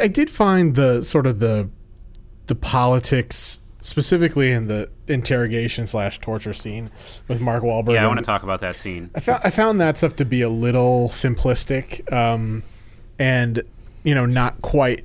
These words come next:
Speaker 1: it, you know, it, it wasn't quite as subtle as maybe the other things we're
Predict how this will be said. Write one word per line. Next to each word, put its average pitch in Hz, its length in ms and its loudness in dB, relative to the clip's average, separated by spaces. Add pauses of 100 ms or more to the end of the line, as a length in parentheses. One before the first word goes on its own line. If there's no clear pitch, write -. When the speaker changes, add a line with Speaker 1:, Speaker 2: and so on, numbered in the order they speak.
Speaker 1:
it, 302 380 0
you 220 100 2
know, 170 280 2 (220)
it, 151 180 -8 (180)
it 175 60 -2
wasn't 185 320 4
quite 139 240 4
as 110 120 0
subtle 123 400 2
as 104 180 -2
maybe 113 340 0
the 110 140 2
other 107 160 0
things 98 300 -4
we're 101 360 -2